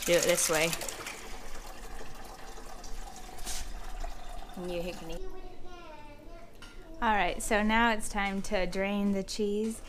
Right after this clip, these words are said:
and, um, I have one of these hooks just screwed onto the side of my cabinet, <clears throat> and then I take the pillowcase, wrap it around the bottom hook,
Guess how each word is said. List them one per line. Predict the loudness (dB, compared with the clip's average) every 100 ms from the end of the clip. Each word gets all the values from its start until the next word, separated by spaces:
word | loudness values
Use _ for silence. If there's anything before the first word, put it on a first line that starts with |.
| -10 -4 2 2
and, | 2 0
um, | 0 -2 -2
I | -2
have | -2 0 0 0
one | 0
of | -2
these | -4
hooks | -2 -2 -2 -6 -6 -8 -12 -12 -6
just | 0 2
screwed | 2 2 2 2
onto | 0 -2
the | -4 -4
side | -6 -4 -4
of | -4
my | -6
cabinet, | -2 0 0 -2 -4 -6 -10 -12 -12 -14 -14 -12 -12 -8 -6 -6 -6 -2 0
<clears throat> |
and | 4 8 8 6 -2
then | -2 0 2
I | 0
take | -2 -4
the |
pillowcase, | 2 2 2 0 -2 -2
wrap | 0 0 0
it |
around | -2 -2
the | -2
bottom | -4 -4 -4
hook, | -2 -2 -2